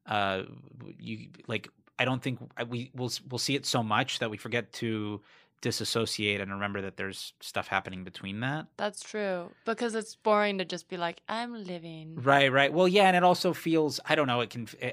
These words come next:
Speaker 1: I, I, when I see some people, I'm like, "Have you, have you ever had a problem in your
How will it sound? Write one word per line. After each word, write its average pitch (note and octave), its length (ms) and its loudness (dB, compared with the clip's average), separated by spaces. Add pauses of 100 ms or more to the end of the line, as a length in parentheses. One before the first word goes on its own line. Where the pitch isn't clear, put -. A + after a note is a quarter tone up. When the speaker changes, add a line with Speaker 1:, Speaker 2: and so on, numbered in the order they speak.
(100)
Speaker 1:
I, - 0 - (140)
I, B2+ 180 -4
when C3 120 2
I F3+ 60 4
see G#3 160 -2
some C3+ 260 0
people, A2 320 -4
I'm G#2+ 100 -4
like, G#2 180 -6 (160)
"Have A2 140 -8
you, D#3 220 -6
have A#2 120 -10
you C#3+ 60 -6
ever E3 100 -4
had D3+ 140 -2
a - 20 -2
problem C3 560 -6 (160)
in D3+ 60 0
your A#3 80 6